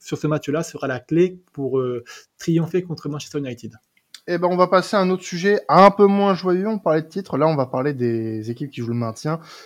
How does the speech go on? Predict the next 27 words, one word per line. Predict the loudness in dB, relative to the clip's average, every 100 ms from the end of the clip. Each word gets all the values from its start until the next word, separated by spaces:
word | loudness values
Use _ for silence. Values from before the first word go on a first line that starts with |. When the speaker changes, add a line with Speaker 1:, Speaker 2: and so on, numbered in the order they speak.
| -20 _
Speaker 2:
Notamment | -4 2 4 4
de |
Southampton | 4 2 2 0 2 4 4 2 -4
qui | 0
a, | 4 6 8 6
euh, | 6 4 4 2 0
encore, | 0 0 2 6 6 6
via | 0 0
un | 0 -2
coach, | -2 -4 -4 -6
après, | -6 -4 -2 0
euh, | 0
quatorze | 0 -2 -2 -2 -2 0
matchs | -2 -2 -6
et | -8 0
quatre-vingt-quatorze | 0 0 0 2 2 2 0 0 -2
jours | -2 -8
seulement, | -4 -2 -2 -4 _ -20 -20 _ -6
euh, | 0 2
de | 2
règne. | 0 4 4 4 4 2
Au | 2 0 -2
revoir, | 2 4 2
un | -2
monsieur | -2 -4 -2
Nathan | 0 2 2 2 4
Jones, | 4 4